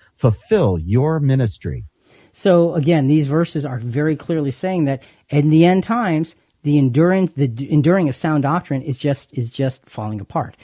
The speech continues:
Speaker 2: You know, we, we've been doing a series on, on, on does the Bible contradict itself? We've gotten through two parts. We've got many, many, many, many more to go. But it amazes me, Jonathan, how many websites there are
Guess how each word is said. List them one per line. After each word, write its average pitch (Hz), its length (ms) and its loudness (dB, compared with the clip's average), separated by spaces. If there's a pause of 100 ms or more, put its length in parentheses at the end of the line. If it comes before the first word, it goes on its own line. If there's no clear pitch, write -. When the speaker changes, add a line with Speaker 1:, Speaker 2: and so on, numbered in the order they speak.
(260)
Speaker 2:
You 143 60 0
know, 143 120 2
we, 156 120 -2
we've 180 220 4
been 220 120 2
doing 175 180 4
a 143 40 0
series 160 360 0
on, 135 260 0
on, 123 320 -2
on 127 240 -2
does 123 180 -2
the 139 60 -2
Bible 127 280 0
contradict 127 480 -4
itself? - 340 -12
We've 117 100 -8
gotten 131 260 -4
through 123 200 -6
two - 180 -6
parts. 123 400 -6
We've 117 140 -4
got 117 180 -4
many, 123 240 -2
many, 120 240 -2
many, 113 240 -4
many 113 240 -4
more 107 220 -4
to 104 80 -12
go. 117 260 -4 (400)
But 143 140 0
it 139 100 2
amazes 147 720 4
me, 127 140 4
Jonathan, 107 500 -4 (180)
how 127 140 -4
many 135 120 2
websites 143 720 -2
there 120 180 -2
are 98 240 -6